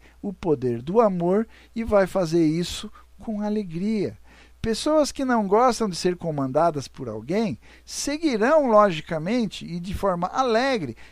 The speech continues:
quando perceber que quem tá comandando faz isso com amor. Um esposo responde com ansiedade e também com alegria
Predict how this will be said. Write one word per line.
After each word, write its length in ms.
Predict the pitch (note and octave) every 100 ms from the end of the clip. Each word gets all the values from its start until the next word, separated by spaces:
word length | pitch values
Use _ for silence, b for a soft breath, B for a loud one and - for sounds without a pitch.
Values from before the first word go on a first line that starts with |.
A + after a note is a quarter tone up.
| -
quando 260 | B3 C4 A#3+
perceber 600 | - B3+ A3+ A#3 G3 G#3+
que 100 | -
quem 240 | - C4
tá 160 | - B3+
comandando 840 | - A3+ F#3+ D3 F#3 C#4+ B3 A#2+ b b
faz 400 | - A#3 B3 F3+
isso 320 | G#3+ C4 - F3+
com 240 | - C4 D4
amor. 680 | C#4+ E3 F3+ B3 G#3+ G#2+ - - _ b b b b -
Um 140 | D4
esposo 640 | A#3 - B3+ C#4 C#4 B3+
responde 680 | G#3+ A#3+ - - F4 G#4 F4+
com 280 | A3 B3 A#3+
ansiedade 920 | A3 G3 - F#3+ D3+ F3+ A#3 A3+ C#3 B3+
e 80 |
também 400 | - D#4 G#3+ D#4
com 160 | G4+ A#3+
alegria 640 | G3+ E3+ C3+ F#3+ D#4+ A3+